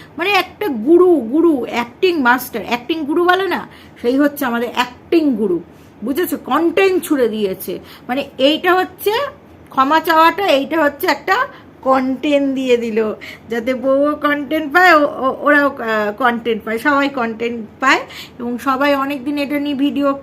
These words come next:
করতে পারে। বুঝতে পেরেছো কি বুদ্ধি? আর এই বুদ্ধিটা, উম, হুম, মানে ভেরু দাদা অবশ্যই বউয়ের কাছ থেকে নিয়েছে, শিখিয়ে পড়িয়ে এনেছে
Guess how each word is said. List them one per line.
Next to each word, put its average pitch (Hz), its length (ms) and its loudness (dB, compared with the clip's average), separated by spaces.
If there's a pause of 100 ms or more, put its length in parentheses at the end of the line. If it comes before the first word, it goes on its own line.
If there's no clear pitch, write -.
করতে 269 340 -2
পারে। 240 360 -4 (300)
বুঝতে 220 260 -4
পেরেছো 339 380 -2 (800)
কি 285 140 2
বুদ্ধি? 294 760 2 (240)
আর 208 120 -8
এই 247 280 2
বুদ্ধিটা, 302 800 2 (140)
উম, 220 560 -4 (100)
হুম, 226 180 -4 (520)
মানে 240 400 -4 (640)
ভেরু 277 240 4 (100)
দাদা 277 220 0 (220)
অবশ্যই 339 520 0 (160)
বউয়ের 247 340 0 (140)
কাছ 233 140 0 (120)
থেকে 277 200 -4 (440)
নিয়েছে, 254 360 -4 (100)
শিখিয়ে 359 340 4 (260)
পড়িয়ে 330 340 2
এনেছে 262 340 -4